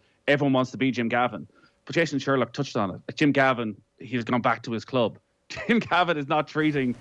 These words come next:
the Ballyboden under twelves the way he does the Dublin senior football team. In fact, what makes him such a brilliant coach is he recognises the needs of a twelve-year-old are obviously very different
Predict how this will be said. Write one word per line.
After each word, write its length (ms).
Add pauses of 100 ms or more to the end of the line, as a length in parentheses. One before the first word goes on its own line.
(260)
the 80
Ballyboden 500
under 160
twelves 460
the 100
way 380 (360)
he 120
does 480 (480)
the 220
Dublin 300
senior 220
football 320
team. 240
In 80
fact, 240
what 100
makes 340
him 140
such 380
a 80
brilliant 380
coach 320
is 80
he 100
recognises 680
the 100
needs 500
of 140
a 80
twelve-year-old 640
are 80
obviously 260
very 320
different 540